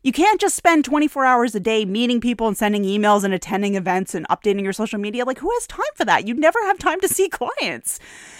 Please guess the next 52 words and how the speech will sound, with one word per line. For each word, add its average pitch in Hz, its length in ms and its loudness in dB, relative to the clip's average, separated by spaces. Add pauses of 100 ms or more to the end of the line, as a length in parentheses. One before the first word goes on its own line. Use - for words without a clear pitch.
So 381 180 -2
that 359 240 4
is 415 160 0
why 381 300 4
we 269 180 2
say 277 300 0
you 240 220 0
have 233 280 4
to 330 100 0
find 214 360 2
your 208 420 2
people, 180 460 -4
your 262 500 6
who 220 640 4
that 151 160 -4
we 180 120 -4
talked 196 320 2
about 202 220 -2
a 202 60 -2
minute 214 320 0
ago, 170 180 -6 (140)
you 147 120 -12
know, 160 140 -8
the 170 140 -8
who 226 180 -2
and 254 100 0
the 240 60 2
how. 220 460 4 (580)
Selling 370 560 4
yourself 294 420 2
is 254 140 -4 (100)
awkward, 196 540 2
but - 180 -2
honestly, 240 500 0
it 226 60 -6
is 240 120 -2
so 247 340 0
much 294 240 -2
easier 202 400 -4
when 185 160 -4
you're 175 100 -4
making 208 360 -4
connections 196 520 -4
with 175 160 -8
people 180 300 -6
based 180 320 -4
on 175 160 -6
shared 233 460 -4
interests 208 400 -6
and 165 180 -8
goals 208 480 -2
and 165 180 -6